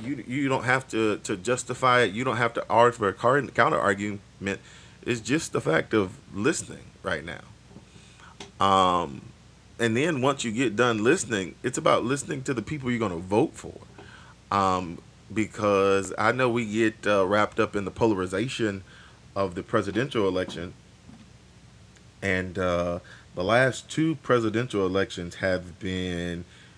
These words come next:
beyond, um, um, the past two elections have been beyond polarizing.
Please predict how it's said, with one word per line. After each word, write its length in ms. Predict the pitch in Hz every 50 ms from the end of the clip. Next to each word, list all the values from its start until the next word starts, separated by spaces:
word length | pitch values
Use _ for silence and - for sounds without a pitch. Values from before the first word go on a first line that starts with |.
| - - 110
beyond, 1040 | 110 110 107 98 95 101 107 110 120 135 151 143 120 107 98 90 90 87 92 95 - - - - -
um, 920 | 95 98 95 92 92 92 92 90 92 90 87 87 87 87 87 87 87 95 92 - - - - - - - - - - - - - - - - - - - - - - - - - - - - - - - - -
um, 500 | 101 98 92 90 87 78 73 69 67 65 69
the 60 | 85
past 400 | - - 143 131 131 117 - -
two 120 | - 156 151
elections 460 | 131 123 110 104 - - 98 95 87
have 300 | 110 107 101 95 90 90
been 260 | 98 95 90 87 85 - - - - - - 104
beyond 920 | 95 101 98 95 92 95 98 107 117 120 123 117 110 104 98 87 95 90 -
polarizing. 680 | - - 113 110 110 107 98 92 87 85 82 -